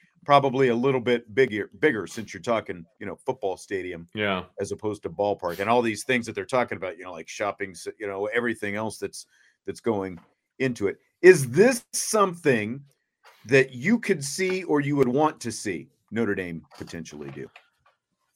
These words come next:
Speaker 2: I think, yeah, obviously that's two different questions. Could I see Notre Dame doing it? No. Would I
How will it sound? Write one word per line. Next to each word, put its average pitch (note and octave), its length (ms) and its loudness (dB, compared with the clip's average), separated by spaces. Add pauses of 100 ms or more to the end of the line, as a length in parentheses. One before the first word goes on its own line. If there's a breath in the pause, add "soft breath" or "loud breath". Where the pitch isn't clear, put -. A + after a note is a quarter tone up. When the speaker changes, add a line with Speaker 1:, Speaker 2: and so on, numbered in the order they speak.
(240)
Speaker 2:
I B2+ 80 8
think, E3 180 8
yeah, A#2+ 200 6
obviously A#2+ 380 4
that's A#2+ 200 4
two A2 100 -6
different A2+ 240 -2
questions. D#2 720 -4 (160)
Could B2+ 160 8
I A#2 80 8
see C#3+ 260 2
Notre D3 220 8
Dame C#3+ 240 6
doing D3 280 2
it? D3 220 0 (240)
No. G2 580 -2 (540)
Would A2 260 2
I A2 280 4